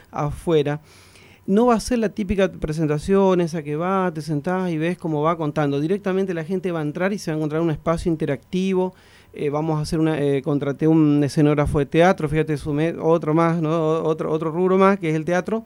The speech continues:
y va a ser teatralizada la obra. Entonces la gente va a entrar y se va a encontrar ya con, con un ambiente galáctico, va a haber humo, láser, luces, se van a encontrar con personajes a-, adentro de,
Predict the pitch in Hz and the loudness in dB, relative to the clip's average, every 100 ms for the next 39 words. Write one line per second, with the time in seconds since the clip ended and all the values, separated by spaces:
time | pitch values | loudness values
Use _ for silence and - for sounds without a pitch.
0 | - - - - - 165 156 165 156 185 | -12 -20 -20 -20 -8 -4 0 -2 0 -4
1 | 190 185 180 180 151 135 190 170 139 127 | -2 0 0 0 -2 0 2 4 2 0
2 | 123 127 - _ - 160 160 160 160 160 | -4 -10 -18 _ -14 -8 -8 -6 -4 -2
3 | 175 190 208 226 240 202 180 160 151 160 | 0 0 2 2 2 -2 -4 -2 -2 0
4 | 156 165 165 151 156 156 - - - 151 | 0 0 0 0 0 -4 -12 -20 -12 -8
5 | 147 139 139 147 170 160 160 160 143 135 | -6 -6 -6 -4 -2 -2 -4 -4 -2 0
6 | 151 190 180 - 196 196 202 202 - - | 2 2 0 -2 0 2 2 0 -6 -16
7 | - 143 143 147 143 - 151 160 165 160 | -6 -2 0 0 -2 -4 -2 0 2 2
8 | 156 156 156 147 143 147 151 156 156 - | 2 0 0 -2 -2 -2 0 -2 -4 -4
9 | 147 139 143 156 170 175 160 165 156 156 | -6 -4 -4 0 0 0 -4 0 0 0
10 | 160 147 160 156 151 160 156 156 143 151 | -2 -2 -2 -2 -2 -2 -4 -4 -6 0
11 | 143 156 160 - 156 151 139 147 139 156 | 4 4 2 0 -6 -6 -8 -4 0 2
12 | 160 151 147 143 135 | 2 2 0 0 -2